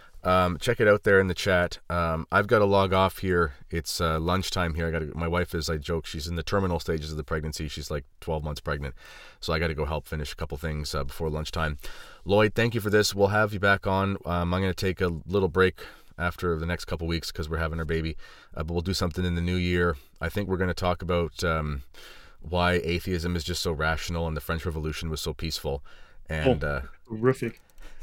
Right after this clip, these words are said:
Speaker 2: Yeah.
Speaker 1: <laughs> it's a,
Speaker 2: Also, for
Speaker 1: yeah.
Speaker 2: those in the audience, I'll be doing, um, Pius the tenth and modernism in January. I'll be starting off on the seventh with that. I'll be talking through exactly what he meant, who he was pointing at, what, what the contents of these crazy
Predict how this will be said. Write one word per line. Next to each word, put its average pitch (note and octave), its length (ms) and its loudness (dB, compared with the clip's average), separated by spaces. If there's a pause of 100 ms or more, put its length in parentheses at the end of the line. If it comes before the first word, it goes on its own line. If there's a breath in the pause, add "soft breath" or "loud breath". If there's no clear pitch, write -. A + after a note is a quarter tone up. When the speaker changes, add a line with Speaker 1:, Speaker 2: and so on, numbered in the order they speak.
Speaker 2:
Yeah. C3 100 8
Speaker 1:
<laughs> - 40 6
it's D#3 160 6
a, D3+ 40 8
Speaker 2:
Also, E3+ 160 8
for - 60 0
Speaker 1:
yeah. C3+ 60 4
Speaker 2:
those C#3 280 10
in C#3+ 100 6
the C3 60 6
audience, C3 460 4
I'll B2+ 120 2
be A#2+ 100 4
doing, C3+ 460 8
um, A#2+ 140 6
Pius C3 280 0
the - 80 -4
tenth - 420 -4
and A#2 220 2
modernism A#2 580 4
in A#2 200 2
January. A2+ 340 2
I'll G#2+ 60 -4
be A2 80 -6
starting A#2+ 340 0
off A2+ 220 -4
on A2+ 60 0
the A2 60 0
seventh A2+ 380 -2
with G#2 140 -6
that. A2+ 260 -6 (440 soft breath)
I'll A2+ 60 0
be A2+ 80 2
talking C3 320 4
through B2 200 2
exactly A2+ 560 -2
what A2+ 180 2
he A2+ 60 6
meant, A2 300 4
who B2+ 180 4
he B2 100 6
was A#2 180 2
pointing A#2 400 2
at, G#2+ 180 -2
what, A#2 180 0 (100)
what A#2 160 -2
the A#2+ 80 -2
contents A#2+ 420 -2
of A2 60 -4
these A2 180 0
crazy A#2 600 0